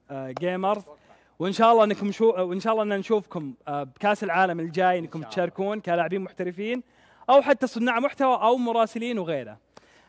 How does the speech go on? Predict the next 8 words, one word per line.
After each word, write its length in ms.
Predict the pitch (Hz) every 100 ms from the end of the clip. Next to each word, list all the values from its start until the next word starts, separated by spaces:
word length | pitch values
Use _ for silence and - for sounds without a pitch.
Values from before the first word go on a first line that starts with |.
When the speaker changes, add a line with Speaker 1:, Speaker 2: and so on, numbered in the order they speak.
| _
Speaker 1:
طيب، 260 | 214 180 113 _ _ _ _ _ _ _ _ _
أبى 140 | 180 196
أتكلم 380 | - 262 269 196
عن 140 | 202
نقطة 260 | 233 - 170
الحين 440 | - 196 233 214
جدا 420 | 156 190 143 139
مهمة 540 | 196 170 143 139 107